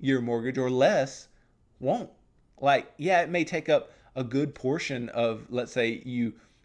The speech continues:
bought a house as soon as you had your first child. Well, then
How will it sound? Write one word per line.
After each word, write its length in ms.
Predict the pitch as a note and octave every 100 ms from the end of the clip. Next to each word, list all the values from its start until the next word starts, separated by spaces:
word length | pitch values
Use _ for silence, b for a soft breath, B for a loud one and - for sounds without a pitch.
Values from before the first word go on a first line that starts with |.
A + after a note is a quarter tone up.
| -
bought 320 | B2 B2+ C3
a 40 |
house 300 | C3+ C3 A#2+
as 100 | B2
soon 200 | - C3
as 140 | B2+ A#2+
you 100 | A#2+
had 240 | B2+ B2
your 100 | A#2+
first 340 | - A#2+ -
child. 460 | - C3+ A#2+ G#2+ A2
Well, 280 | A#2 A2+ B B B _
then 340 | B2 A#2 A2